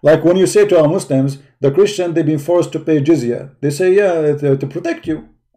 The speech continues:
We are protecting you." Okay, protecting us from who? From us. <laughs> Do you see it?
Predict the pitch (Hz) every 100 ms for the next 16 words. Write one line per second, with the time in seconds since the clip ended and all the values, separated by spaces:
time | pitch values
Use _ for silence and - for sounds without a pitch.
0 | _ _ 143 165 185 220 381 311 220 196
1 | 147 143 147 147 214 214 202 202 - 185
2 | 190 196 160 240 311 311 262 - - _
3 | _ _ _ 220 208 214 240 240 233 240
4 | 214 - 208 - 170 - 185 - - 156
5 | - _ 147 175 175 190 226 -